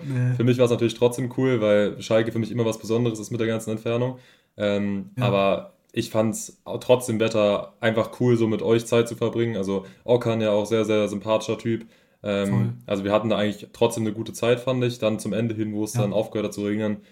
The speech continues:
Speaker 2: noch mal besser. Ähm, ja,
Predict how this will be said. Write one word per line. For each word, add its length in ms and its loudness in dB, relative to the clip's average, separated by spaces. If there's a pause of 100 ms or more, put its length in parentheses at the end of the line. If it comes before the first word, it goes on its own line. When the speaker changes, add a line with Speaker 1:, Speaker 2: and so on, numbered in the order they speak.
(180)
Speaker 2:
noch 160 0
mal 100 4
besser. 480 2 (300)
Ähm, 500 -2 (260)
ja, 320 0